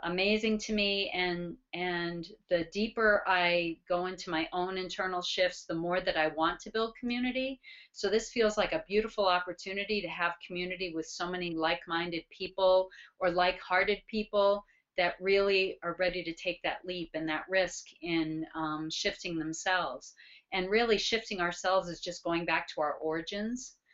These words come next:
going back to what we know ourselves to be, but we just have forgotten over our lifetime. So, um, I'm gonna tell you just a little wee bit about myself, and we're gonna get to all the other juicy stuff.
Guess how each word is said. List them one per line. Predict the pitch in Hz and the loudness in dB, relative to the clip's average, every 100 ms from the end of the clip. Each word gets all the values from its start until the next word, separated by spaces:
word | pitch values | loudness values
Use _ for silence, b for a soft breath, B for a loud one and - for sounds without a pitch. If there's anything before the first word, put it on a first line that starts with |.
| b _ - | b _ 0
going | 190 190 | 2 2
back | 185 190 | 0 0
to | 180 | 2
what | 180 175 | 4 4
we | 170 | 0
know | 165 170 | 0 0
ourselves | 175 175 185 170 - | 0 -2 -4 -4 -6
to | - | -10
be, | 160 175 175 | -4 -4 -2
but | 156 | -4
we | 165 160 | -6 -8
just | - 165 - | -8 -10 -8
have | 156 - | -8 -6
forgotten | 156 160 160 - 156 156 | -6 0 0 -2 -8 -10
over | 170 165 160 | -10 -6 -2
our | 151 147 | 0 0
lifetime. | 156 180 - 160 147 143 | -2 -2 -4 -6 -6 -8
So, | - - 170 165 165 165 B B B - | -6 -2 -2 -2 -4 -6 B B B -2
um, | 180 175 175 | 0 0 0
I'm | 196 233 | 0 0
gonna | 233 | 0
tell | 220 233 | 0 2
you | 214 196 | 4 4
just | 214 214 | 0 0
a | 185 | 0
little | 170 202 269 277 208 185 | 0 6 6 8 4 2
wee | 190 185 | -2 2
bit | 175 | 4
about | 175 160 160 | 4 2 0
myself, | 165 156 165 160 170 | -2 -2 0 2 0
and | 165 | -4
we're | 180 | -4
gonna | 190 | -2
get | 180 180 | 0 0
to | - | -2
all | 170 175 | 0 2
the | 170 165 | 2 2
other | 170 160 | 2 0
juicy | 165 175 - 156 | -4 -8 -6 -10
stuff. | - - 143 | -8 -4 -4